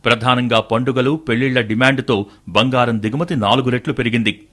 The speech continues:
దేశంలో రత్నాలు, ఆభరణాల పరిశ్రమకు దేశీయ డిమాండ్ పెరిగింది. మనకు ఎగుమతి సామర్థ్యం కూడా బాగానే ఉంది. ఈ ఏడాది వెయ్యి బిలియన్ డాలర్స్ వ్యాపారం జరగవచ్చని నిపుణులు అంచనా వేస్తున్నారు.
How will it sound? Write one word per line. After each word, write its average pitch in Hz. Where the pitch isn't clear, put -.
దేశంలో 123
రత్నాలు, 117
ఆభరణాల 117
పరిశ్రమకు 127
దేశీయ 127
డిమాండ్ 120
పెరిగింది. 110
మనకు 117
ఎగుమతి 139
సామర్థ్యం 120
కూడా 127
బాగానే 120
ఉంది. 107
ఈ 110
ఏడాది 120
వెయ్యి 120
బిలియన్ 127
డాలర్స్ 120
వ్యాపారం 120
జరగవచ్చని 113
నిపుణులు 107
అంచనా 123
వేస్తున్నారు. 110